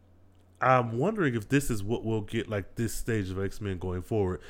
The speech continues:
And it looks really good. It looks really easy to cosplay. Like, I'm not a cosplayer yet, but it seems as if it would be, it wouldn't take as much work to create this X-Men unifor-, uniform versus others.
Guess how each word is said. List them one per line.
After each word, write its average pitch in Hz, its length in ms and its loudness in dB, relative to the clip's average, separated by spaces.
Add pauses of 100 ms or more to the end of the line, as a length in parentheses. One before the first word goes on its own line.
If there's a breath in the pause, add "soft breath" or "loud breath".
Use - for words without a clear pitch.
(140)
And 175 120 2
it 175 60 4
looks 240 260 0
really 131 180 6
good. 120 220 6
It 127 60 0
looks 156 220 -2
really 127 300 0
easy 139 360 4
to 85 100 -4
cosplay. 90 760 -2
Like, 95 300 -2 (1000 loud breath)
I'm 113 380 6
not 110 160 4
a 127 40 4
cosplayer 110 640 0
yet, 101 720 2 (520 loud breath)
but 131 120 6
it 127 100 4
seems 160 300 0
as 123 140 4
if 123 160 4
it - 20 2
would 110 220 0
be, 104 400 2 (360 soft breath)
it 147 140 6
wouldn't 135 240 2
take - 200 12
as 107 120 0
much 107 240 0
work 107 280 0
to 110 100 -6
create 98 460 -2
this 113 260 2
X-Men 92 320 -6
unifor-, 90 460 -4 (120)
uniform 95 480 -4
versus 87 460 -6 (100)
others. 82 560 -2